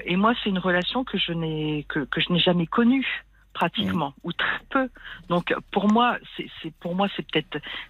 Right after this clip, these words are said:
Speaker 1: c'est peut-être des miettes par rapport à d'autres qui.
Speaker 2: Non,
Speaker 1: Je,
Speaker 2: c'est
Speaker 1: je sais pas si c'est des
Speaker 2: c'est
Speaker 1: miettes, mais en tout cas, pour moi, ces miettes, elles sont drôlement importantes.
Speaker 2: Ce que je voulais dire avec cette histoire de miettes qui vous, qui vous heurte, mais je comprends, c'est que vous méritez justement d'avoir tout.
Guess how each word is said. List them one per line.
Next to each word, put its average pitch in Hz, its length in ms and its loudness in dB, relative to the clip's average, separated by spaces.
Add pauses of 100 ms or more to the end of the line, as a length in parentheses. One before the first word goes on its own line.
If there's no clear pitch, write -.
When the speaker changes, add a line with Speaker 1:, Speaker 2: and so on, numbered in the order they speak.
Speaker 1:
c'est - 120 -2
peut-être 175 200 0
des 196 120 4
miettes 226 400 4
par 175 100 2
rapport 165 320 -2
à 170 100 2
d'autres 220 320 -2 (160)
qui. 156 520 -10 (200)
Speaker 2:
Non, 180 200 8
Speaker 1:
Je, 156 60 4
Speaker 2:
c'est 165 180 2
Speaker 1:
je - 60 0
sais 226 80 2
pas 220 220 4
si 240 140 -6
c'est 233 100 -4
des 196 100 2
Speaker 2:
c'est 190 60 2
Speaker 1:
miettes, 185 220 2
mais 170 60 2
en 156 60 0
tout - 120 -6
cas, 277 140 4
pour 202 180 0
moi, 240 160 4 (100)
ces 185 80 0
miettes, 214 260 2
elles 190 180 2
sont 175 200 -2
drôlement 185 360 4
importantes. 240 500 0 (460)
Speaker 2:
Ce - 100 -6
que 214 120 4
je 196 100 2
voulais 202 180 4
dire 208 180 2
avec 165 200 2
cette 165 200 0
histoire - 320 4
de 151 120 6
miettes 151 320 4
qui - 180 -8
vous, 156 320 4
qui 156 180 2
vous 143 380 4
heurte, - 300 2 (160)
mais 151 160 4
je 143 140 2
comprends, 202 360 2 (320)
c'est - 220 4
que 180 320 4 (100)
vous 165 240 6
méritez 196 500 6
justement 220 440 4
d'avoir 202 320 4
tout. 349 240 2